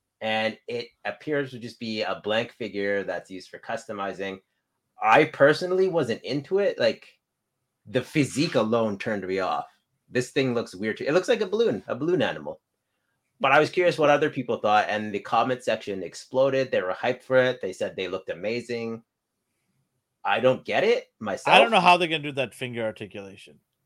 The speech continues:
Speaker 2: Good luck with that.
Speaker 1: They look like needles.
Speaker 2: I don't know how that's happening.
Speaker 1: It's cool they're coming back.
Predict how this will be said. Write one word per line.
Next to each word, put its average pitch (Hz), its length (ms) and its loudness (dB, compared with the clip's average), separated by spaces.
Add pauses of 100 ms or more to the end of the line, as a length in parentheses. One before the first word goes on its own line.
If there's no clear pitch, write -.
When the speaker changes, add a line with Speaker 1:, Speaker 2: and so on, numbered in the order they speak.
(840)
Speaker 2:
Good 151 160 -6
luck 147 200 0
with 107 140 -10
that. 107 200 -6 (2000)
Speaker 1:
They 110 80 -6
look 139 160 0
like 117 140 -2
needles. 104 520 -10 (1500)
Speaker 2:
I 139 160 4
don't 143 120 2
know 123 120 0
how 120 140 0
that's 110 200 -4
happening. 92 400 -8 (680)
Speaker 1:
It's - 160 4
cool 185 180 6
they're 170 120 6
coming 123 280 2
back. 107 320 2